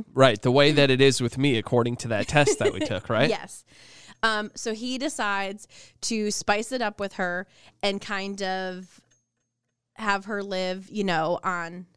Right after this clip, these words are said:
Speaker 2: the wild, not the wild side, but he, he introduces her to a new experience to see how she would like it. So
Speaker 1: Is it described right now?
Speaker 2: Yes, I'm
Speaker 1: Okay.
Speaker 2: gonna, so this
Speaker 1: Let's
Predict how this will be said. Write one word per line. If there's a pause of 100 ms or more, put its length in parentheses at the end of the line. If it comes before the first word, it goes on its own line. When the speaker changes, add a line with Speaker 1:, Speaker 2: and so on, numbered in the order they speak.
(680)
Speaker 2:
the
wild,
not
the
wild
side, (320)
but
he,
he
introduces
her
to (380)
a
new
experience (320)
to
see
how
she
would
like
it.
So (640)
Speaker 1:
Is
it
described
right
now? (160)
Speaker 2:
Yes,
I'm
Speaker 1:
Okay.
Speaker 2:
gonna,
so (220)
this
Speaker 1:
Let's